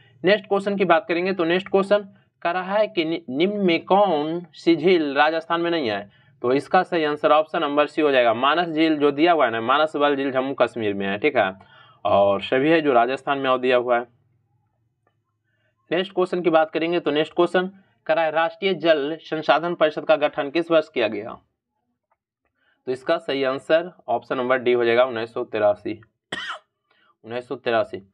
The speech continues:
नेक्स्ट क्वेश्चन कह रहा है क्वेश्चन में कि आर्य सभ्यता में मनुष्य के जीवन के आयु के अवरोही यानी कि क्रमानुसार निम्नलिखित चरणों में कौन सा विकल्प सही है, तो इसका सही आंसर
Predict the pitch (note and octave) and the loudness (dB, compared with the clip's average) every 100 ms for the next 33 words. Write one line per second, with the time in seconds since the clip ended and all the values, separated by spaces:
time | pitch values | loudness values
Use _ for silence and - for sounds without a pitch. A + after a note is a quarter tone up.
0 | _ _ _ B2+ E3 - F3 E3 F#3+ G3+ | _ _ _ -10 -10 -6 -6 -2 -4 -4
1 | G3 _ _ _ C#3 D3 D#3 E3 D#3+ - | -12 _ _ _ -6 -4 -6 -8 -8 -6
2 | C#3 D3 G3 - _ _ - D3 - _ | -4 -4 -6 -12 _ _ -6 -6 -6 _
3 | _ _ A#2 D#3 F#3+ E3+ - _ D3 D3 | _ _ -8 -8 -8 -16 -20 _ -4 -2
4 | C#3+ F3+ C3 A2+ B2+ C3+ E3+ G3+ - C#3 | 0 -2 -2 -2 0 0 0 -2 0 -2
5 | A#2+ C#3+ E3+ F#3 D#3+ - _ _ C#3 A#2+ | 0 0 2 2 -2 -6 _ _ -12 -10
6 | - C3 E3+ F#3+ C#3 C3 D3 D3+ G3 - | -6 -4 -2 -2 -2 0 2 0 -2 -10
7 | _ _ _ _ _ B2 D#3+ E3 D3 E3+ | _ _ _ _ _ -14 -12 -8 -8 -8
8 | _ _ _ - C#3+ F3 F3 D#3 - C#3 | _ _ _ -14 -10 -6 -6 -6 -2 -2
9 | C3 C3+ C#3 F#3 - D3 C#3+ E3+ C#3 - | -2 -8 -6 -6 0 0 2 0 0 2
10 | D3+ D3 D#3 C#3 D3+ D#3 D#3 E3 A#2 G#2 | 0 2 0 2 0 0 -2 -2 0 0
11 | A#2+ C#3+ E3 E3 D3+ C3+ C3+ C#3+ C#3+ F#3+ | -2 -2 0 0 0 0 0 2 2 0